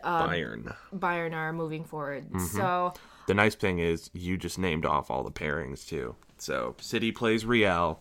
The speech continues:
Speaker 1: Oh!
Speaker 2: Bayern plays Atletico
Speaker 1: I did that on purpose.
Speaker 2: in the semifinals.
Speaker 1: At this moment, I would just want Atletico to win.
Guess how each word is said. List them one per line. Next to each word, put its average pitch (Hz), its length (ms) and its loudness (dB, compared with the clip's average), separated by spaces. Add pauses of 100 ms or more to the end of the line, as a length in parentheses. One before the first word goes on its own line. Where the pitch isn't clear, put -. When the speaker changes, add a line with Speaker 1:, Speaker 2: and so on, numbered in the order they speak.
(120)
Speaker 1:
Oh! 440 400 12
Speaker 2:
Bayern 101 460 10
plays 92 280 4
Atletico 78 640 0 (320)
Speaker 1:
I 180 40 -10
did 180 160 -8
that 175 100 -4
on 160 140 -6
purpose. 175 180 -4
Speaker 2:
in 98 60 2
the 90 80 2
semifinals. 60 880 -2 (240)
Speaker 1:
At 285 180 4
this 381 300 0
moment, 311 560 2
I 240 180 6
would 254 280 -4
just 214 600 -2 (240)
want 170 680 -2 (440)
Atletico 175 640 -2
to 147 80 -8
win. 147 380 -10